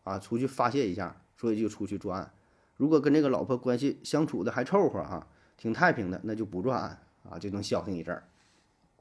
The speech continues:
其实在警方的调查过程当中啊，也曾经把真正的这老流氓列为犯罪嫌疑人，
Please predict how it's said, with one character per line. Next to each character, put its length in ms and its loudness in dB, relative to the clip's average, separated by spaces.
其 180 4
实 160 6
在 160 8
警 240 0
方 180 4
的 120 6
调 180 6
查 160 6
过 160 2
程 100 2
当 160 4
中 160 -2
啊， 200 -6
也 440 6
曾 320 4
经 300 4
把 260 -2
真 240 6
正 220 6
的 100 2
这 240 0
老 200 2
流 120 2
氓 340 -2
列 260 6
为 360 -2
犯 160 4
罪 100 2
嫌 180 -2
疑 40 -2
人， 240 -6